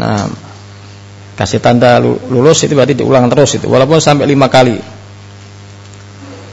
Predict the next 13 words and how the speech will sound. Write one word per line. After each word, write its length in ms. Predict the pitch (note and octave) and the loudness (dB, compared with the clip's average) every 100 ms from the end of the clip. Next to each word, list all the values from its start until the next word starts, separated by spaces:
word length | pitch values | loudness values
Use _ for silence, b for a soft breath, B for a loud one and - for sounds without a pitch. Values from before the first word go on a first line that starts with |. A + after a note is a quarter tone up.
| - - - - - - | -20 -20 -20 -20 -18 -6
Ada 320 | A2+ C3 C#3 | 0 2 2
sudah 160 | C3 A#2+ | 2 2
dua 160 | C3 | 2
kali 240 | C3 C3+ D3+ | 4 4 4
nggak 160 | C#3+ | 4
lulus 320 | B2+ C3 A#2 A#2 | 2 2 2 0
juz 80 | |
amma. 480 | A2+ B2+ B2+ A2 - A#2 - - G2+ - | 0 2 2 2 -4 -12 -18 -20 -20 -6
Ya, 80 | G#2+ | -4
enggak, 240 | G#2 - | -4 -6
padahal 240 | G2+ B2 C3 | -2 0 2
juz 160 | A2 | 0
amma. 480 | G#2+ B2 G#2+ - - | 0 2 0 -4 -14